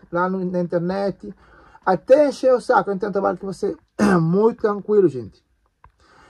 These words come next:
Depois, quando o produto tá cheio, gente, o saco enche, a gente vai de novo levar lá pra baixo, porque tá no seu piso. Os sacos ficam lá no seu piso, a máquina tá no seu piso.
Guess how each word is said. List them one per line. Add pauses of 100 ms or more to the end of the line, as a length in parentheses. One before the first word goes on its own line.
(120)
Depois,
quando
o
produto
tá
cheio,
gente, (160)
o
saco
enche, (480)
a
gente
vai
de
novo
levar
lá
pra
baixo,
porque
tá
no
seu
piso. (300)
Os
sacos
ficam
lá
no
seu
piso,
a
máquina
tá
no
seu
piso.